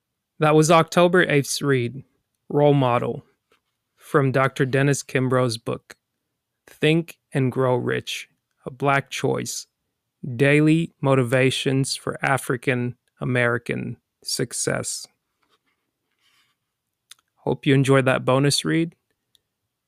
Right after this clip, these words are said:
For more content, simply subscribe and hit the notification bell on your favorite audio podcast player. Also, check out YouTube and leave us a review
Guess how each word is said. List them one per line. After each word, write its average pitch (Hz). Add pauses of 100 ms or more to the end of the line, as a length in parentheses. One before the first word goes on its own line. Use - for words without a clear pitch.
For -
more 131
content, 143 (560)
simply 131
subscribe - (300)
and 131
hit 156
the 139
notification 131
bell 120 (220)
on 123
your 120
favorite 131 (680)
audio 123
podcast 127
player. 123 (220)
Also, 127 (160)
check -
out 123
YouTube 151 (720)
and -
leave 139
us - (520)
a 135
review 127